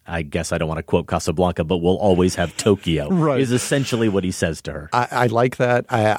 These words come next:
Speaker 2: I, maybe I'll choose to continue to believe that because that's how I first read it. There's something about this time. It's not even so much the kiss. For me, it's more the relief on her face.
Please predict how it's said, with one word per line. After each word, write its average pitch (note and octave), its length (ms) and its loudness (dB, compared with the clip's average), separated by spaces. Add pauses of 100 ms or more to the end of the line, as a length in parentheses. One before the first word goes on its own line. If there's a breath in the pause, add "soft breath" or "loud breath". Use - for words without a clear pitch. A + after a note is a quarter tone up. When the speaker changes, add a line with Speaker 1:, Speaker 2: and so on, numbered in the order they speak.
Speaker 2:
I, G#2+ 340 2 (100)
maybe A#2 300 2
I'll A#2 100 2
choose A#2+ 580 0 (140)
to - 140 -2
continue A#2 400 2
to A2+ 100 0
believe G#2 340 0
that G2+ 220 2
because G#2 220 0
that's G#2 200 2
how G#2 360 4
I G#2 100 -4
first G#2 340 -2
read G2+ 200 2
it. G2+ 160 2
There's G#2+ 160 2
something D3+ 360 2
about B2+ 200 0
this B2 180 2
time. A#2+ 280 2
It's - 180 0
not C3 160 4
even E3 200 4
so E3 140 2
much D3 200 0
the C#3+ 80 0
kiss. G#2+ 460 0
For - 180 0
me, C3 220 4
it's B2+ 160 0
more A2+ 220 4
the G2+ 100 0
relief G#2 560 0
on G#2+ 140 4
her F#2+ 160 -4
face. - 720 -2